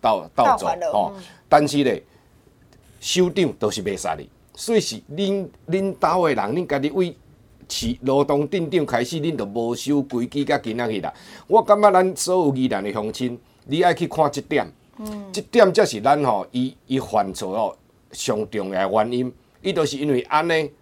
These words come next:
Speaker 1: 才今仔日母甲规大家。啊，而且咧，伊嘛甲伊的所有的首长、
Speaker 2: 对，来，
Speaker 1: 局，
Speaker 2: 局处长拢害害死。
Speaker 1: 局处长，第一点，拢共害害死以外，第，啊，我就讲，伊就是用这款心态去甲伊这局处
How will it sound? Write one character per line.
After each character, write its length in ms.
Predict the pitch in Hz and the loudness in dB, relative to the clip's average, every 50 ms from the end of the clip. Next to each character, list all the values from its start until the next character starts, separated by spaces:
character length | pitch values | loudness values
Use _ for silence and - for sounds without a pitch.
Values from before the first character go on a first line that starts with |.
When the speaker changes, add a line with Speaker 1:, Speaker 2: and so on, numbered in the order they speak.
| _ _ - | _ _ -2
Speaker 1:
才 120 | - 180 165 - | 0 0 0 0
今 140 | 127 123 139 | -2 -2 0
仔 120 | 143 123 | 0 0
日 40 | 107 | -2
母 200 | 113 139 143 143 | -2 -2 -2 0
甲 140 | - 160 143 | 2 2 0
规 220 | - - 117 113 | 0 -2 -6 -6
大 260 | - - 85 78 78 - | -6 -6 -6 -6 -4 -4
家。 240 | 98 95 90 90 - - - - - - - - _ _ | -2 -2 -2 -4 -6 -12 -20 -20 -20 -20 -20 -20 _ _
啊， 100 | - 180 | 4 4
而 180 | 165 156 156 147 | 4 2 0 -2
且 260 | 143 175 175 165 160 | 2 4 6 6 6
咧， 180 | 135 - - - _ _ _ _ | 4 2 -2 -6 _ _ _ _
伊 180 | - 175 175 170 | -8 -4 -4 -2
嘛 160 | 160 143 127 | 0 0 0
甲 180 | 120 - 120 120 | 0 2 0 0
伊 180 | 127 147 147 147 | 0 0 0 0
的 80 | 147 | 2
所 260 | 143 - - - 180 165 175 175 175 | 0 0 -2 0 0 2 2 2 0
有 180 | 160 143 139 135 | 0 0 0 0
的 60 | 131 | 0
首 220 | 123 - - 151 156 151 143 | 0 -2 -4 -4 -4 -6 -6
长、 280 | - - 175 135 92 - _ _ _ _ - | -4 -4 -4 -4 -4 -6 _ _ _ _ -2
Speaker 2:
对， 160 | - 254 269 | 2 4 4
来， 160 | 254 247 262 | 4 4 2
Speaker 1:
局， 140 | 233 - - | 2 4 4
Speaker 2:
局 40 | 285 294 | 4 4
处 240 | 294 311 294 277 | 2 0 -2 -2
长 200 | 262 - 285 269 | -2 -2 -2 0
拢 160 | 262 269 269 254 | 2 0 4 6
害 160 | 220 208 208 | 6 6 6
害 200 | 214 220 214 175 | 6 6 6 4
死。 240 | - - - - 180 | 4 2 -6 -12 -14
Speaker 1:
局 40 | |
处 60 | 170 - | -16 -18
长， 40 | - _ _ _ _ _ | -20 _ _ _ _ _
第 80 | - 120 | -2 0
一 60 | 147 170 | 2 4
点， 280 | 160 202 170 143 127 - _ _ - | 4 4 4 2 -2 -12 _ _ -4
拢 160 | 131 160 180 | 0 0 2
共 180 | 175 - 104 107 | 2 2 0 2
害 180 | 98 98 95 98 | 2 0 2 4
害 180 | 104 107 104 | 4 2 2
死 120 | 92 - 92 | 0 -6 -8
以 200 | 98 113 123 127 | -6 -4 -2 -2
外， 160 | 113 107 - - | -2 -2 -4 -6
第， 240 | - 120 110 113 - _ - | -6 -6 -6 -6 -8 _ 2
啊， 100 | - 180 - 175 156 | 2 2 2 2 4
我 140 | 175 170 156 | 4 4 4
就 120 | 147 127 | 2 0
讲， 200 | 101 147 147 - - _ _ | 0 0 -2 -2 -4 _ _
伊 100 | - 202 | -6 -4
就 140 | 196 - 127 | -2 -2 -2
是 100 | 117 - - | -2 -4 -6
用 180 | 110 104 104 - | -6 -6 -6 -4
这 80 | 180 | -4
款 200 | - - 165 151 | -2 0 0 -2
心 300 | 143 - - 123 113 120 | -2 -4 -4 -6 -6 -6
态 240 | - - 92 73 - - _ _ _ _ - | -6 -6 -6 -6 -8 -10 _ _ _ _ -16
去 120 | - - 156 | -12 -8 -2
甲 180 | - 165 139 | 0 0 0
伊 100 | 104 113 | 0 -2
这 240 | 107 - 139 127 110 - | -4 -2 0 0 0 -2
局 140 | - - - - | -6 -12 -18 -16
处 340 | - - - 143 131 117 | -10 -6 -4 -4 -4 -6